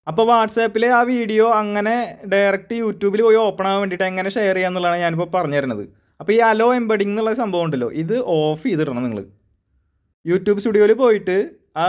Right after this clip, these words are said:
വീഡിയോ ക്ലിക്ക് ചെയ്തിട്ട് അതിൽ എഡിറ്റ് കൊടുത്തിട്ട് ടാഗ്സ് ഷോർട്സ് എന്നുള്ള ആ സംഭവത്തിനകത്ത് ക്ലിക്ക് ചെയ്തിട്ട് അലോ എംബഡിങ് എന്നുള്ള സംഭവത്തിൽ ടിക്ക് മാർക്ക് കിടക്കുന്നുണ്ടെങ്കിൽ ആ ടിക്ക് മാർക്ക് കളഞ്ഞിട്ട് വീണ്ടും സേവ് ചെയ്യുക. അപ്പോൾ അത് സേവ് ചെയ്ത് കഴിഞ്ഞാൽ എന്തുണ്ടാവുമെന്ന് ഞാൻ ഇപ്പോൾ ഞാൻ കാണിച്ചു തരാം കേട്ടോ.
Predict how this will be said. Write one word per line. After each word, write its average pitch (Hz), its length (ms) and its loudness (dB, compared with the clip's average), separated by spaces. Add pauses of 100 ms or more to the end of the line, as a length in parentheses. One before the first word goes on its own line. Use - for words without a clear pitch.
വീഡിയോ 190 320 0
ക്ലിക്ക് 190 220 -6
ചെയ്തിട്ട് 170 400 -4
അതിൽ 170 180 -2
എഡിറ്റ് 165 300 -2
കൊടുത്തിട്ട് 160 360 -2 (400)
ടാഗ്സ് 165 520 0 (100)
ഷോർട്സ് 190 380 -2
എന്നുള്ള 180 260 -4
ആ - 100 0
സംഭവത്തിനകത്ത് 165 640 -2
ക്ലിക്ക് 165 220 -8
ചെയ്തിട്ട് 156 300 -2 (100)
അലോ 160 240 2
എംബഡിങ് 160 300 -2
എന്നുള്ള 170 240 -4
സംഭവത്തിൽ 151 380 -2 (120)
ടിക്ക് 170 260 -8
മാർക്ക് 170 280 0
കിടക്കുന്നുണ്ടെങ്കിൽ 165 640 -2
ആ - 20 0 (100)
ടിക്ക് 196 220 -8
മാർക്ക് 165 300 0
കളഞ്ഞിട്ട് 180 400 -2 (300)
വീണ്ടും 165 280 -2
സേവ് 160 220 0
ചെയ്യുക. 113 240 -2 (500)
അപ്പോൾ 175 220 0
അത് 208 80 0 (100)
സേവ് 202 220 4
ചെയ്ത് 226 180 -2
കഴിഞ്ഞാൽ 202 380 0 (240)
എന്തുണ്ടാവുമെന്ന് 175 500 -2
ഞാൻ 170 80 -2
ഇപ്പോൾ 175 160 -8
ഞാൻ 170 140 -4
കാണിച്ചു 147 240 -2
തരാം 120 180 0
കേട്ടോ. 101 80 -6